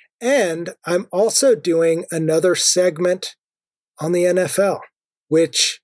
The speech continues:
I know we did a segment on the N F L a few episodes ago,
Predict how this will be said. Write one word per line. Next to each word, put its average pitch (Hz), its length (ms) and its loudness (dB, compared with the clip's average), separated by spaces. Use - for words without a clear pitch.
I 165 120 -4
know 180 180 2
we 214 120 -2
did 180 200 -2
a 170 80 2
segment 165 380 -2
on 156 100 0
the 151 120 0
N 147 100 0
F 147 180 -4
L 151 160 0
a 143 40 -2
few 147 280 -4
episodes 139 440 -4
ago, 117 460 -10